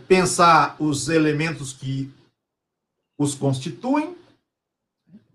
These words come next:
e os modos pelos quais esses textos vão deixando suas marcas, né, é, na história humana. E depois de fazer essa,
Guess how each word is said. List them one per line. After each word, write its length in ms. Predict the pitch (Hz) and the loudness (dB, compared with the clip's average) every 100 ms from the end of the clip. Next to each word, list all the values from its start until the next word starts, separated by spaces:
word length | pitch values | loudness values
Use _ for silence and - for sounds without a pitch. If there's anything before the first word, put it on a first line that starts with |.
| _ _ _ - | _ _ _ 2
e 120 | 220 | 4
os 200 | 233 170 | 4 4
modos 500 | 185 214 240 262 - | 6 6 6 4 2
pelos 340 | 226 208 196 | 4 6 4
quais 380 | - 180 202 214 | 4 6 6 4
esses 300 | 220 214 - | 0 -4 0
textos 360 | 180 190 190 170 | 4 4 4 0
vão 140 | 202 | 4
deixando 380 | 190 180 190 185 | 4 4 -2 -2
suas 320 | 196 190 135 | 2 2 2
marcas, 720 | 151 180 156 - - - - _ _ _ _ _ _ 131 | 4 4 4 -4 -12 -12 -12 _ _ _ _ _ _ -2
né, 280 | 147 180 151 | 2 2 2
é, 340 | 143 135 131 | 2 2 2
na 160 | 139 143 | 2 0
história 360 | - 147 147 | 2 2 2
humana. 520 | 139 143 156 113 101 - _ _ _ _ _ _ _ _ _ _ _ _ _ _ _ _ _ _ _ _ _ _ _ _ _ _ 208 | 2 0 0 -4 -10 -18 _ _ _ _ _ _ _ _ _ _ _ _ _ _ _ _ _ _ _ _ _ _ _ _ _ _ 0
E 120 | 269 | 2
depois 460 | 311 302 240 220 | 2 4 8 8
de 80 | 175 | 6
fazer 480 | 180 175 151 131 147 | 4 4 6 4 4
essa, 760 | 131 123 131 113 104 92 - | 4 2 -2 -2 -2 -6 -12